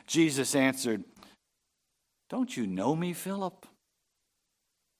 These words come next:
even after I've been among you such a long time, anyone who has seen me has seen the Father. How can you say, 'Show us the Father'?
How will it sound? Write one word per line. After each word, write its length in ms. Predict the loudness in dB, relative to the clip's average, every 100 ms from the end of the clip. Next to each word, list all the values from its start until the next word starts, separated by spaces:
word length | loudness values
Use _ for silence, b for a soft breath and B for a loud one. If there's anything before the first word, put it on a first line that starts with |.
| b b -10
even 300 | -6 -2 2
after 320 | 0 2 2
I've 220 | 4 2
been 140 | 4 2
among 420 | 4 4 4 4
you 160 | 2
such 400 | 2 0 0 0
a 60 | -2
long 560 | 0 6 8 8 4 2
time, 420 | 4 4 4 0
anyone 540 | 2 2 4 4 2
who 160 | 2 2
has 340 | 4 2 -2 B B B
seen 540 | -6 0 2 4 4
me 380 | 4 4 4 2 B B
has 260 | -2 0
seen 540 | 2 0 4 6 6 2
the 100 | 0
Father. 680 | 4 6 6 4 -2 -6 -14 _ _ _ _ _ _ b b
How 200 | -2 -2
can 180 | 4 4
you 140 | 4
say, 460 | 4 4 4 4 -4
'Show 340 | -2 2 4
us 220 | 4 2 -2
the 100 | 0
Father'? 560 | 4 4 2 -2 -10